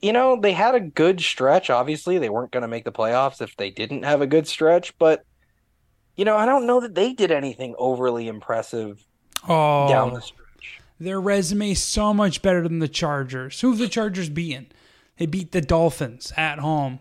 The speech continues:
Speaker 2: on prime time, which was a really good win at the time, and now it doesn't look so good, right? The
Speaker 1: No, it's a
Speaker 2: Jaguar-
Speaker 1: good win. That
Speaker 2: Fair
Speaker 1: was, that
Speaker 2: enough.
Speaker 1: was Dolphins at full strength. We're not gonna compare it to the Skylar Thompson Dolphins.
Speaker 2: That's fair. Okay,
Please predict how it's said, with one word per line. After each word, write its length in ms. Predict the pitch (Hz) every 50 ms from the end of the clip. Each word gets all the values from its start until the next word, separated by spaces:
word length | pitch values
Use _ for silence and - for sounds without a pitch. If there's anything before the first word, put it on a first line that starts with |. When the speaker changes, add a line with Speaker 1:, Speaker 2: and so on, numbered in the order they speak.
| _ - -
Speaker 2:
on 160 | 147 143 135
prime 340 | - 160 143 139 139 139 135
time, 300 | - 131 123 127 143 143
which 160 | 160 147 165
was 160 | 165 160 151
a 60 | 156
really 420 | 127 135 147 156 196 226 220 226 180
good 180 | 160 196 190
win 180 | 180 180 175 170
at 140 | 160 151 -
the 60 | 135
time, 360 | - - 175 180 180 170 170
and 80 | 170 170
now 180 | 175 180 190 190
it 20 |
doesn't 240 | 185 185 170 180 190
look 180 | 208 202 -
so 200 | - - 156 135
good, 280 | 123 127 127 117 127 139 - _ _ - - - _ _ -
right? 260 | 139 143 160 175 156
The 60 | 151 165
Speaker 1:
No, 60 | 214
it's 100 | 196 185
a 20 |
Speaker 2:
Jaguar- 360 | 180 160 175 175 160 170 143 120
Speaker 1:
good 60 | 104
win. 300 | 104 101 98 95 101 95 _ _ _ _ _ -
That 140 | 165 185 -
Speaker 2:
Fair 80 | 190
Speaker 1:
was, 80 | 180 185
that 80 | 165 151
Speaker 2:
enough. 120 | 170 165
Speaker 1:
was 180 | 165 170 151 135
Dolphins 580 | - - 165 147 147 147 143 - 151 135 135 135
at 120 | 139 120 -
full 220 | - 127 117 113
strength. 500 | - - - 101 98 98 95 92 - -
We're 120 | 113 120 123
not 140 | 127 120
gonna 120 | - 120 113
compare 320 | - 110 98 107 107 104 107
it 100 | 95 -
to 80 | 117 104
the 100 | 98 90
Skylar 400 | - - 113 95 90 92 92 -
Thompson 440 | - 92 85 90 87 - 98 90
Dolphins. 580 | 87 85 82 80 85 - 90 85 92 - - - _ _ _ _ _ _ _ _ _ _ -
Speaker 2:
That's 380 | 156 165 156 180 170 185 - -
fair. 300 | - 147 120 131 - - -
Okay, 400 | 170 175 - - 139 131 127